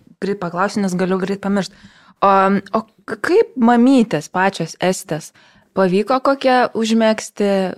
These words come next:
pažintį? A, k-, koks tas kultūrinis vaikų auginimas pačių esčių?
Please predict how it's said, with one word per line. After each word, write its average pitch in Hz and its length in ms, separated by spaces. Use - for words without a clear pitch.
pažintį? 190 760
A, 180 260
k-, - 200
koks - 380
tas 208 160
kultūrinis 214 720
vaikų 185 300
auginimas 190 480
pačių 175 320
esčių? 165 460